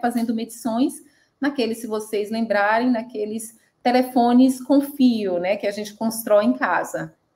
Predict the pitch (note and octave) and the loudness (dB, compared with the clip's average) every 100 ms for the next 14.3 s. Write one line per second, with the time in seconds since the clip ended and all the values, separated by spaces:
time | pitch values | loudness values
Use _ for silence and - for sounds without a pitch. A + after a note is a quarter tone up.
0 | _ _ F3 F#3+ G3 G#3 G#3 - G#3+ G#3 | _ _ -8 -2 -2 -2 -6 -4 -2 -2
1 | G#3+ A3+ G#3 F#3+ G3+ G3 G#3 A3 G#3 A3 | -2 -4 -6 -10 -8 -6 -4 -2 -2 -4
2 | A3 G#3 A3+ D#4+ C4+ B3 A#3+ A3+ A3 G#3+ | -8 -12 -4 0 2 4 2 0 -2 -6
3 | - - A#3 A#3 A3+ A3+ A3 A3+ B3+ - | -6 -6 -2 2 4 4 4 0 -4 -4
4 | A3+ A3 A#3+ B3 C#4+ A3 A3 A#3+ A#3 A#3 | -8 -4 -4 -4 -6 -6 -4 -2 -4 -4
5 | C4 C4 _ _ - - A3+ A3+ A#3 A#3+ | -8 -8 _ _ -12 0 0 2 0 2
6 | A#3 - A#3+ B3+ C4 - G#3 A3 C#4+ A3+ | 0 -2 0 0 -2 -6 -6 -2 0 0
7 | G3+ B3+ D4 C4 A3 B3+ C4+ G#3+ G#3 - | 0 -2 0 0 0 0 -2 -6 -6 -6
8 | G3 G3 F#3+ F#3 - F#3 F#3 G#3+ C4 - | -8 -4 -2 -4 -4 -6 -4 -4 -6 -8
9 | _ _ _ D#3+ D#3+ G3+ G#3 G#3+ G#3+ G#3+ | _ _ _ -8 -4 -4 -6 -6 -6 -4
10 | A3+ - B3 A3+ A#3+ A3+ A#3 A#3 A#3 A#3+ | -4 0 2 4 2 0 -2 -4 -2 0
11 | C#4 E3+ D3+ D3+ - - - _ _ _ | 0 0 -6 -12 -18 -20 -20 _ _ _
12 | _ _ C4 D4 D4 C#4+ C4+ D4 - E4+ | _ _ 0 2 4 4 0 -4 -4 -2
13 | G#4+ F#4+ B3+ B3+ D#4 E4+ C4 - - F#3 | 0 4 6 6 4 2 -2 -4 -10 -8
14 | G3 A#3 B3+ | -4 0 -2